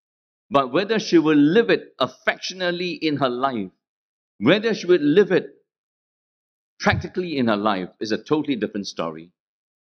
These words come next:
Which leads us to ask the second part of the question that we started with. How far must Israel go to be God's faithful covenant partner? And how far must Israel go to be God's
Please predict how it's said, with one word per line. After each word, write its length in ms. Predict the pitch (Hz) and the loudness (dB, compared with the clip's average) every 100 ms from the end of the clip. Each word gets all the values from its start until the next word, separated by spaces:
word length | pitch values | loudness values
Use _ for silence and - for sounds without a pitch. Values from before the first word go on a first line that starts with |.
| _ | _
Which 260 | 101 110 - | -4 -4 -2
leads 200 | 190 175 | -2 -2
us 100 | 143 | -2
to 120 | 131 | -2
ask 300 | 127 127 127 | 0 -2 -2
the 120 | 113 | -4
second 480 | - - 208 226 175 | -2 -2 -2 -2 -2
part 220 | - 95 | -2 -4
of 100 | 87 | -8
the 60 | - | -10
question 520 | - 90 - 90 90 | -8 -8 -10 -12 -6
that 100 | 87 | -4
we 80 | 90 | -4
started 440 | - 85 80 78 | -6 -6 -6 -12
with. 220 | 80 80 - _ _ _ _ _ _ _ _ _ | -12 -14 -14 _ _ _ _ _ _ _ _ _
How 280 | - 185 170 | 0 0 0
far 360 | - 185 160 | -2 2 2
must 280 | 123 113 - - | 2 -2 -2 2
Israel 420 | 170 175 165 143 | 2 2 -2 0
go 380 | 98 87 85 - _ _ _ _ _ _ _ _ _ | 0 0 -2 -10 _ _ _ _ _ _ _ _ _
to 100 | 147 | 2
be 160 | 139 127 | 2 2
God's 460 | 139 143 143 - - _ - | 0 0 -2 -8 -20 _ -2
faithful 600 | 180 175 151 156 147 - | -2 -4 -10 -8 -8 -8
covenant 540 | - 110 113 117 113 | -4 -4 -4 -10 -10
partner? 400 | - 80 82 90 _ _ _ _ _ _ _ _ _ _ _ _ _ _ _ _ - | -6 -8 -8 -20 _ _ _ _ _ _ _ _ _ _ _ _ _ _ _ _ -20
And 100 | 76 | -4
how 220 | 143 175 | 0 0
far 220 | 180 180 | 2 0
must 280 | 175 165 - | 2 -2 -2
Israel 420 | 165 156 160 175 | -2 0 0 -2
go 380 | 131 143 170 180 | 2 2 2 0
to 140 | 147 131 | -4 -4
be 100 | 127 | 0
God's 260 | 143 143 | -2 -4